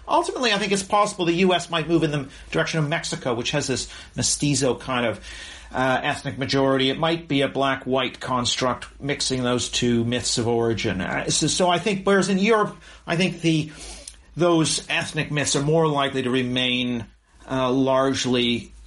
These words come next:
uh, European rather than become mestizo. Um, so that, that kind of, so you have two different levels. You've got the ethnic majority level and the national level.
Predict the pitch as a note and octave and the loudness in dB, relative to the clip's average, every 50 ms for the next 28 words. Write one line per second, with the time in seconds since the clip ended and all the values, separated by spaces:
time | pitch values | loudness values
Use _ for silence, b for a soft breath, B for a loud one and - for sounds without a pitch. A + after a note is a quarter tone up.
0 | - - - C3 A2+ G#2+ A#2 A#2 A#2 A2+ - - - A#2+ A2+ G#2+ G2+ G2 F#2+ - | -16 -10 -6 -4 -2 0 2 2 2 0 0 -2 -2 0 0 2 0 -2 -4 -6
1 | - - A2+ G#2+ F#2+ A#2 A#2+ A2+ B2 A2 G2 A2+ A2+ A2+ A2 G#2+ G#2 G2 G2 - | -6 -4 -2 -2 0 0 0 0 -2 -2 -2 -2 -2 -2 -2 -2 -4 -6 -8 -10
2 | - - - - A2+ B2+ A#2 - - A#2+ A#2 A2+ A2 G#2+ - - A#2 A2+ - - | -14 -18 -12 -6 -4 -4 -4 -2 -2 -2 -2 -2 -4 -6 -6 -6 -4 -2 -2 -2
3 | - B2 A#2+ A2+ G#2 - A2 G2 F2+ - B B B B B B - D#3 D3 C#3+ | 0 0 -2 -2 0 -2 -2 -2 -4 -6 B B B B B B 0 0 0 0
4 | - - A3 G#3+ A#3 - - - A3+ A#3 B3+ - - - B3 B3 A#3 A3 F#3+ - | 2 2 2 2 0 -2 -2 0 0 0 -2 -4 -6 -2 0 2 2 2 2 2
5 | A#3+ A3 A3 A3 A3 G3 - - - - C#4+ C4+ C4+ A3 G3 G3+ F#3 F#3 G3+ G#3+ | 2 2 4 2 2 0 -2 -2 0 2 4 4 4 2 0 0 2 2 2 2
6 | G3+ D#3+ D3+ C#3 E3 E3 F3+ F#3 F#3 F#3 G#3 G3+ G3 - G3+ G3 F3+ F3 D#3+ F3+ | 2 0 -2 -2 -2 -2 -2 0 2 2 2 2 0 -2 -6 -4 -2 0 4 4
7 | F3+ F3+ F3+ F3 E3+ E3 D#3+ D#3 D#3+ D#3+ D3+ D3+ D3 D3+ D3+ D#3 D#3 D#3 - D3 | 6 6 6 6 4 4 4 2 2 0 0 0 0 0 0 0 0 -2 -2 -2
8 | C#3+ C3 B2+ B2 B2 - B | 0 0 0 0 0 -2 B